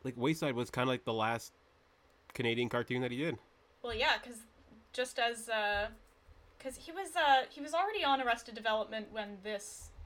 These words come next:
Speaker 2: when the short aired, yes?
Speaker 1: Yes, uh, Arrested Development, uh, its original run would end, uh,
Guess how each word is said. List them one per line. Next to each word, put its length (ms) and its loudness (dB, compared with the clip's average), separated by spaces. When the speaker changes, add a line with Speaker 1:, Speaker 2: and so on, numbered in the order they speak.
Speaker 2:
when 160 -14
the 120 -8
short 440 -2
aired, 400 -6
yes? 480 -8
Speaker 1:
Yes, 420 0
uh, 400 2
Arrested 280 2
Development, 500 0
uh, 220 -2
its 120 -8
original 320 0
run 280 0
would 160 0
end, 340 -2
uh, 200 -4